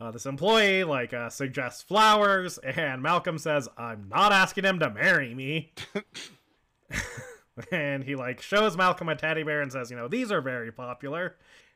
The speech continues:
And, uh, Malcolm, like, looks at it <laughs> and says Stevie would be allergic to the fur, the stuffing,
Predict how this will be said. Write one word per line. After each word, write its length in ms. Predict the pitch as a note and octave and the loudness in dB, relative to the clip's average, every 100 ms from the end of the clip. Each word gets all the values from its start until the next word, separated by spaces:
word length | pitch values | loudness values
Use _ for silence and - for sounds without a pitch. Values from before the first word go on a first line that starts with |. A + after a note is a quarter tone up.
| _ | _
And, 480 | B2 A#2+ B2 A#2 A#2 | -10 -6 -6 -8 -10
uh, 220 | A2 A2+ | -14 -8
Malcolm, 360 | B2+ G3 G3 E3 | 4 4 6 2
like, 180 | D#3 F3 | 0 4
looks 260 | A3 A3 | 2 4
at 220 | G3 F3+ F3 | 2 2 4
it 260 | E3+ D#3+ - | 2 0 0
<laughs> 40 | |
and 200 | G#3 D3+ | 2 2
says 320 | - D#3+ D3 C#3 | 0 2 2 0
Stevie 300 | F3+ E3 E3+ | -6 -2 -2
would 140 | D3 | 0
be 100 | D3+ | 2
allergic 420 | C#3+ D#3 D3+ D3 | 2 2 2 -2
to 100 | - | -2
the 120 | C3+ B2 | -4 -4
fur, 540 | - G#3+ A3 G#3+ G#3 | 2 4 6 4 2
the 160 | D3 - | 0 -6
stuffing, 840 | - F#3+ G3+ G3 G3 G3+ F#3 | -2 4 4 4 -4 -2 -4